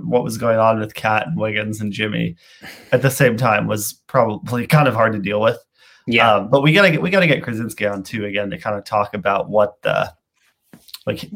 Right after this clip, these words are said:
Speaker 1: his, his view on it as well, because I think that he probably understood Tibbs better than any of the local writers.
Speaker 2: Yeah, I think, I think that's, I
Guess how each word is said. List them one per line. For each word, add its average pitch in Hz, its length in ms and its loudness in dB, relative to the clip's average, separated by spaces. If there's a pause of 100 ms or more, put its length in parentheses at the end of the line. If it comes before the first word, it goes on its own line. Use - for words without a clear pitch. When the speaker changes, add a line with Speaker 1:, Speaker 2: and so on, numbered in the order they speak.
Speaker 1:
his, 151 240 4
his 135 240 6
view 110 200 2
on 104 120 6
it 104 100 0
as 104 140 -6
well, 107 240 2
because 113 360 -4
I 110 100 4
think 113 280 -2
that 104 220 0 (260)
he 151 240 4
probably 123 340 4
understood 101 680 -2 (400)
Tibbs 107 340 -6
better 98 240 0
than 95 100 -6
any 95 160 -4
of 95 100 -6
the 95 260 -4 (460)
local - 300 -4
writers. - 720 -4
Speaker 2:
Yeah, 107 280 0
I 117 60 0
think, 123 220 0
I 117 100 0
think 117 180 0
that's, 110 360 -6
I 113 100 -2